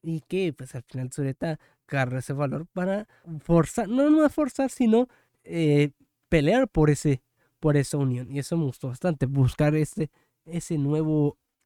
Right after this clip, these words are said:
una nueva elección, una nueva ruta, para que todos, todo estuviera bien de alguna manera. Que sí tuvimos la, la escena tan triste con, con Eri, que en el episodio once, que hizo con, bueno, el episodio once creo, sí, el que no platiqué bien,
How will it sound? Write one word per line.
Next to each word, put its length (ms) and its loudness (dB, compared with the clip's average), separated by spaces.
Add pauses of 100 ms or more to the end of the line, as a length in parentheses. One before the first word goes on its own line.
(100)
una 160 8
nueva 360 8
elección, 420 2
una 120 8
nueva 220 10
ruta, 300 2 (420)
para 160 6
que 140 -8
todos, 760 4 (160)
todo 140 8
estuviera 520 6
bien 260 -8
de 100 -4
alguna 280 2
manera. 320 -6 (240)
Que 140 4
sí 140 -2
tuvimos 360 6
la, 180 2
la 240 2
escena 280 0
tan 340 2
triste 400 0
con, 240 2 (420)
con 180 4
Eri, 280 2
que 160 2
en 60 6
el 60 6
episodio 500 -2
once, 200 0
que 80 -4
hizo 160 -4
con, 280 -4
bueno, 240 4
el 60 2
episodio 600 -6 (320)
once 260 -4
creo, 200 -8
sí, 140 -6
el 180 -4
que 100 -6
no 120 -6
platiqué 260 -10
bien, 220 -6